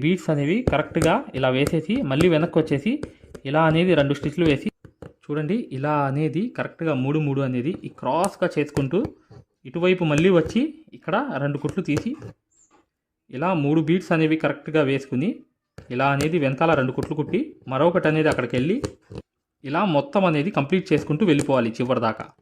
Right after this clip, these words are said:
ఫ్రెండ్స్, ఇదంతా కంప్లీట్ అయిపోయింది వర్క్ అంతా. ఇలా అనేది మీరు పూర్తిగా step by step అనేది ఫాలో అవ్వండి. ఇక నెక్స్ట్ వీడియోలో కలుద్దాం. మగ్గం వర్క్ అనేది పూర్తిగా నేర్చుకుందాం అనుకునే వాళ్ళు ఈ వీడియో చూడండి.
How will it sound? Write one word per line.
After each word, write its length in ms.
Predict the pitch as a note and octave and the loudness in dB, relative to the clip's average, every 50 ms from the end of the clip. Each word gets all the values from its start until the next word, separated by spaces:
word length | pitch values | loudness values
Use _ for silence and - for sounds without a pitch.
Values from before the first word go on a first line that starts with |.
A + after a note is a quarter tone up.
| _ _ _ _ _ _ _ _ _ _ _ _ _ _ _ _ _ _ - | _ _ _ _ _ _ _ _ _ _ _ _ _ _ _ _ _ _ -10
ఫ్రెండ్స్, 180 | A3 - - D#3+ | -10 -8 -2 2
ఇదంతా 260 | D3 D3+ D3 D3+ G#3 G3 - | 2 4 4 4 2 2 2
కంప్లీట్ 280 | D#3+ C#3+ F3 F#3+ F#3 E3 | 2 2 2 4 4 4
అయిపోయింది 300 | D3 C#3 C#3 C#3 C3+ D#3 C#3 | 4 4 2 0 0 2 2
వర్క్ 160 | B2+ B2 - D3+ | 2 2 2 0
అంతా. 180 | C#3 B2 D3+ F#3 A3+ - - | 0 2 2 2 2 0 0
ఇలా 120 | C3 D3 D#3+ D#3 | 2 4 4 4
అనేది 240 | D3+ D3+ E3 F3+ F#3 F3 | 4 2 0 -2 0 0
మీరు 120 | E3+ D#3+ D#3+ - | -2 -2 -2 -4
పూర్తిగా 380 | - D3 E3 - E3+ D#3 D#3+ F3+ A3 G#3 - | -6 -6 -6 -6 -4 0 0 0 0 0 -2
step 200 | - - C#3 C3+ C3+ | -6 -6 -4 2 4
by 80 | F3 E3+ F3 | 4 4 4
step 160 | - D#3+ - - | 4 0 2 2
అనేది 180 | C#3+ C#3 D3 D#3+ - | 0 0 0 -2 4
ఫాలో 180 | - B2 B2+ D3+ | 6 6 6 6
అవ్వండి. 280 | D3 C3+ B2 A2+ A#2 F3+ C4 - - _ - _ _ _ - | 6 4 2 0 0 -2 -2 -4 -8 _ -20 _ _ _ -6
ఇక 100 | - F#3 E3+ | -2 0 0
నెక్స్ట్ 180 | D3 C#3+ - - | 0 0 0 2
వీడియోలో 240 | F#3+ F#3+ F3+ F3 F3 E3 | 4 6 6 6 6 6
కలుద్దాం. 320 | D3 C3+ C3+ C3 D#3 F3 A3+ - - - - - - _ _ C3 C3 | 4 2 2 4 4 4 4 2 -2 -12 -20 -20 -20 _ _ -4 0
మగ్గం 200 | C3+ C3 F3+ G#3 G#3 | 4 6 6 8 8
వర్క్ 140 | G#3 F#3+ F#3 | 8 6 6
అనేది 160 | F3 F3 F3 E3+ - | 4 2 2 0 -2
పూర్తిగా 260 | E3 E3 - F#3 F3 D#3+ | -2 0 2 4 4 4
నేర్చుకుందాం 440 | D3+ D#3 D#3 - - D#3+ D#3 D#3 D3+ D3+ | 2 0 -2 -2 0 2 2 2 2 2
అనుకునే 240 | C#3+ C#3 D3 C#3 C3+ C3 | -2 -2 -4 -2 0 0
వాళ్ళు 180 | A#2+ B2+ E3 G#3+ A3+ D#3 | 0 2 2 0 0 0
ఈ 40 | C3+ C3+ | -2 0
వీడియో 180 | C3+ D#3 D#3+ D#3 | 4 4 4 4
చూడండి. 280 | - C3+ B2+ A#2+ B2 D#3+ | 2 0 -2 -2 -2 -6